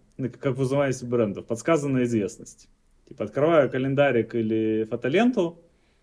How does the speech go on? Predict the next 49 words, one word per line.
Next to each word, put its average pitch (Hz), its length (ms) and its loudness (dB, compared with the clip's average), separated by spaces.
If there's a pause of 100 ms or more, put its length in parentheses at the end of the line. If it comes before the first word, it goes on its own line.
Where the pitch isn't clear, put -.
(160)
а, 107 340 -16
иду 120 240 2
по 123 120 0
ней, 185 280 2
как 143 200 0
бы, 123 100 2
и 120 40 2
думаю: 110 200 2
«Блин, 147 400 4
офигеть, 151 520 0
я 135 120 2
ж 110 40 -4
забыл, 135 380 2
не 120 80 2
знаю, 113 300 0
там, 95 300 -6
я 113 180 2
же 110 100 -2
вот 113 140 0
здесь, 131 240 0
там, 104 340 -4
уезжал 135 480 4
на 120 80 2
месяц 123 400 2
куда-то, 127 520 2
вообще 110 420 0
ничего 147 240 0
про 127 140 0
это 120 140 -2
не 120 100 0
вспомнил, 135 520 0
как 127 300 -4
так?» 151 280 0 (960)
И 180 120 -2
я 202 100 10
как-то 196 240 2
дописываю 147 500 2
какие-то 120 360 -4
вещи, 185 320 -2
которые 147 420 2
мне 151 300 2
все 185 180 0
еще 185 180 0
откликаются. 131 640 -2
То - 120 -16
есть, - 80 -16
ну, 180 100 0
забыл, 170 320 6
забыл, 220 500 2